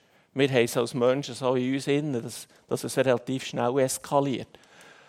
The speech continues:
Ähm, es ist wichtig, dass wir auch aus Geschichten lernen, wo eben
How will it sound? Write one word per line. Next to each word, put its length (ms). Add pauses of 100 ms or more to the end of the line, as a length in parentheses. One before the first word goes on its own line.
(320)
Ähm, 380 (320)
es 140
ist 180
wichtig, 400
dass 180
wir 160
auch 120
aus 180
Geschichten 640
lernen, 420
wo 120
eben 280